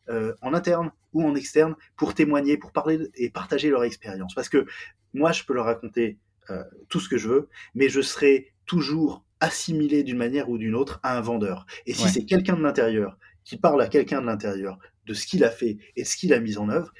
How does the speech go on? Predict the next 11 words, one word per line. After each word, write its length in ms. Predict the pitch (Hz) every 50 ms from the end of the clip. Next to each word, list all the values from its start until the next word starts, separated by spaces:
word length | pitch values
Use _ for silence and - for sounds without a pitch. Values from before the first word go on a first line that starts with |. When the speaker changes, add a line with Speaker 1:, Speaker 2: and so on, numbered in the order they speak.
| - _ _ -
Speaker 1:
il 140 | - 143 143
lui 120 | 147 156
parle 400 | 147 - 156 143 127 117 107 104 - _ _ -
avec 220 | - 113 110 123 -
son 120 | - 139
propre 280 | 117 - 160 156 - 151
vocabulaire, 760 | 120 127 120 - 113 104 113 110 107 117 143 175 - - _ _ - - - - _ _ -
sans 400 | - - - 202 190 185 185 - -
souci 320 | - - - - - 151
de 60 | 127
légitimité, 640 | 127 127 117 113 120 - - 113 107 104 - 117 -